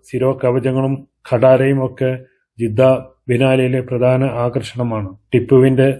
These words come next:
ശിരോകവചം അദ്ദേഹത്തിന്റെ സൈന്യത്തിൽ നിന്നുള്ളതാണ്. ടിപ്പു സുൽത്താനുമായി വ്യക്തിപരമായി ബന്ധപ്പെട്ടതായി അറിയപ്പെടുന്ന ചുരുക്കം ചില വാളുകളിൽ ഒന്നാണ് ഈ വാൾ. അതുപോലെ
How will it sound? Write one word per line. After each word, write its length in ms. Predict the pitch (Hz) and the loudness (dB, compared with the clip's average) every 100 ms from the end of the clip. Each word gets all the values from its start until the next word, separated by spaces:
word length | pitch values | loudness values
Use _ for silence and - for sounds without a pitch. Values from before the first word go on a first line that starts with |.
| - | -2
ശിരോകവചം 720 | 127 127 127 127 135 135 135 - - | 0 2 2 2 2 0 -2 -8 -8
അദ്ദേഹത്തിന്റെ 500 | 113 127 135 127 131 | -2 0 0 -2 -2
സൈന്യത്തിൽ 500 | - 131 131 139 131 | -2 0 0 0 0
നിന്നുള്ളതാണ്. 580 | 135 135 127 117 107 | 2 2 2 0 -2
ടിപ്പു 300 | 92 - - | -6 -12 -4
സുൽത്താനുമായി 880 | 139 135 123 131 135 135 131 131 127 127 | -2 0 0 2 2 2 2 0 -4 -4
വ്യക്തിപരമായി 680 | 123 120 139 131 135 135 | -4 -2 -2 0 2 0
ബന്ധപ്പെട്ടതായി 720 | 135 127 127 131 139 131 131 135 | 0 0 0 0 -2 2 2 4
അറിയപ്പെടുന്ന 680 | 127 131 135 127 131 135 - _ _ _ _ _ - | 4 2 0 -2 -2 -4 -10 _ _ _ _ _ -2
ചുരുക്കം 440 | 127 131 - 143 | 0 2 2 0
ചില 160 | 139 135 | 2 2
വാളുകളിൽ 520 | 131 131 131 135 135 | 4 4 2 2 2
ഒന്നാണ് 480 | 135 131 131 131 127 - | 2 0 0 -2 -6 -10
ഈ 160 | 131 | -6
വാൾ. 260 | 127 120 101 _ _ _ _ _ _ 120 | -2 -2 -2 _ _ _ _ _ _ -4
അതുപോലെ 540 | 120 127 131 131 127 | 0 2 2 2 -2